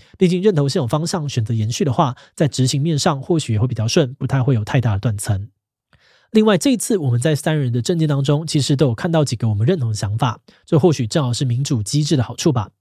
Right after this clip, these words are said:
也希望呢，最后不管是谁选上哦，都愿意去参考对手政策来完善自己不足的地方。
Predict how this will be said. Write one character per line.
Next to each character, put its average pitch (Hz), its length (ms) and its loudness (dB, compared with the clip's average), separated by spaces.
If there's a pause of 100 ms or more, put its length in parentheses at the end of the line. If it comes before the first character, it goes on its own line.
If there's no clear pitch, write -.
(200)
也 135 100 0
希 147 140 0
望 165 80 2
呢， 127 140 0
最 175 100 2
后 139 100 4
不 170 120 -2
管 123 100 0
是 160 100 -4
谁 139 140 4
选 120 160 -4
上 165 240 2
哦， 117 80 -2
都 131 140 0
愿 139 100 2
意 131 60 -2
去 135 120 -4
参 143 220 -2
考 127 160 2
对 175 160 4
手 123 180 0
政 160 200 -2
策 156 240 2
来 131 100 0
完 110 160 0
善 123 220 0
自 127 100 0
己 113 100 -2
不 123 160 0
足 110 140 -4
的 101 60 -2
地 123 160 -4
方。 113 240 -4